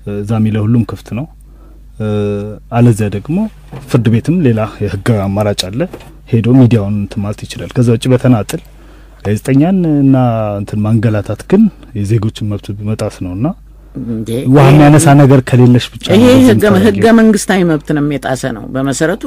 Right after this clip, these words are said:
Speaker 2: ከሮብ ከስ-፣ ከያዙት ቢያንስ፣ ቢያንስ ሐ-፣ ሐሙስ ፍርድ ቤት መቅረብ ነበረበት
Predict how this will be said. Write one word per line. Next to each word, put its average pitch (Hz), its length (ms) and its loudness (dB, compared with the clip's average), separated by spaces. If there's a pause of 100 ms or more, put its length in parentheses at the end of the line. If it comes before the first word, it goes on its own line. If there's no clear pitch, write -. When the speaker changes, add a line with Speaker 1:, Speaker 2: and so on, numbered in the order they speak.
Speaker 2:
ከሮብ 151 540 2
ከስ-፣ 131 220 -6
ከያዙት 135 540 -2
ቢያንስ፣ 151 380 -2
ቢያንስ 131 340 -4
ሐ-፣ 143 320 -4
ሐሙስ 139 340 0
ፍርድ - 240 -8
ቤት 127 180 -2
መቅረብ 139 280 -4
ነበረበት - 480 -6